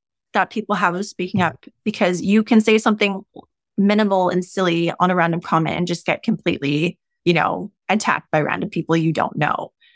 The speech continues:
So I understand th-, that fear that can come in. But if you're really feeling in your heart, like, you have to share something, you have to say something,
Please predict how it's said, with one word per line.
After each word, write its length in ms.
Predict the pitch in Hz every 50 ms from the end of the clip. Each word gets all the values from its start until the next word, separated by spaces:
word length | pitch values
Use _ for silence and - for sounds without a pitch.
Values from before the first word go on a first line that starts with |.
| _ _ _ _ _ _
So 500 | - - - 196 180 165 156 156 - - -
I 140 | - 175 180
understand 600 | 185 180 190 208 - - 147 143 156 156 156 160 _ _ _ _ _ -
th-, 140 | 214 - -
that 280 | 170 - 156 143 - -
fear 240 | - - 156 156 151
that 180 | - - -
can 140 | - - 175
come 180 | - - 165 170
in. 200 | 165 - - 170 -
But 120 | 175 170
if 200 | 190 190 190 -
you're 100 | 220 208
really 280 | 185 185 202 214 254 254
feeling 300 | - - 214 208 196 190
in 80 | 185
your 100 | 185 190
heart, 240 | 214 - 175 156 -
like, 160 | - 170 -
you 80 | 156 175
have 220 | - - 143 151 -
to 80 | - 208
share 240 | - - 185 185
something, 420 | 185 - 185 180 180 - 175 165 165
you 120 | 156 165
have 280 | 156 - 151 160 165 -
to 80 | - 226
say 220 | 214 - 196 180
something, 520 | 175 - 180 165 175 - - 151 - 175